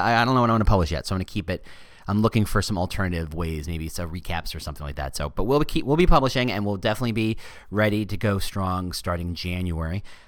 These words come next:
Uh, I know you're worried. I know that's, that's keeping you up at night.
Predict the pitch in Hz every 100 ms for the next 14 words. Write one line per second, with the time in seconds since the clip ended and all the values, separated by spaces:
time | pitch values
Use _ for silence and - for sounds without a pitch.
0 | - 78 73 73 71 - 80 78 76 76
1 | 92 80 65 - 76 76 73 76 - -
2 | 87 - - 67 80 80 - 67 65